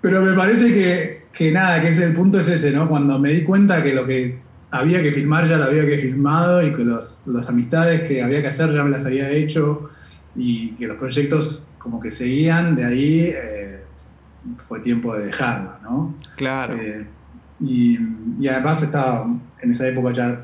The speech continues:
Speaker 1: muy ocupado con, con los documentales de Boga y con todo ese tipo de cosas, ¿no? Y ya había poco tiempo para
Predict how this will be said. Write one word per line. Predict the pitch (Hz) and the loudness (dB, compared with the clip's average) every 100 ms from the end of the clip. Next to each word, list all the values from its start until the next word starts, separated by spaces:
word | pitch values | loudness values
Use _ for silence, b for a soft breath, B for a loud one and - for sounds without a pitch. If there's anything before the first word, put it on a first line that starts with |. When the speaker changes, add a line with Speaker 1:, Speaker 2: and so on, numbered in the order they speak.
| 107 | -4
Speaker 1:
muy | 117 139 147 143 127 | 0 2 2 2 0
ocupado | - 107 117 120 120 120 | -4 -8 -6 -2 -2 -4
con, | 110 104 98 98 - - - b b b - - - - | -6 -14 -14 -16 -20 -20 -20 b b b -20 -20 -20 -8
con | 120 113 107 | -6 -4 -6
los | 104 98 | -8 -10
documentales | 110 110 113 117 110 | -10 -10 -6 -4 -4
de | |
Boga | 110 123 127 123 120 113 104 | -2 0 0 0 -2 -4 -8
y | |
con | 104 107 | -10 -10
todo | 117 | -10
ese | - | -10
tipo | 104 104 | -14 -14
de | 101 | -10
cosas, | 110 101 - - | -10 -12 -16 -20
¿no? | 113 | -20
Y | 107 101 | -18 -18
ya | 98 | -14
había | 104 107 | -12 -10
poco | 113 110 | -12 -12
tiempo | 107 117 110 107 | -8 -6 -6 -8
para | 101 98 101 | -14 -18 -20